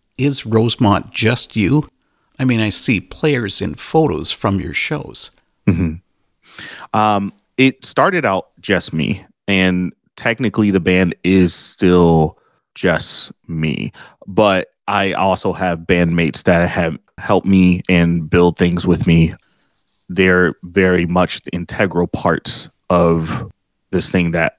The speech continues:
Speaker 2: that I started. Um, but they are my bandmates for sure. Uh, they come in, they help me out, they do everything, like, they play the songs that I'm writing. Um, but yeah,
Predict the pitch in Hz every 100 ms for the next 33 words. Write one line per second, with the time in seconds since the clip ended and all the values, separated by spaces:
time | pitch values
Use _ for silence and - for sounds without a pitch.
0 | - 87 87 - 85 82 98 92 80 78
1 | - - - - - 85 80 80 - -
2 | 98 98 95 95 92 85 87 80 76 65
3 | - - - 90 90 - _ - 82 82
4 | 85 78 95 87 90 90 87 85 87 78
5 | 82 85 90 - - 82 85 85 82 87
6 | 82 87 85 82 - _ 90 85 78 _
7 | _ _ 95 90 - - 98 92 87 95
8 | 98 92 90 95 87 - 90 87 95 101
9 | 117 - - - _ - 87 85 82 78
10 | - _ _ _ _ 101 92 82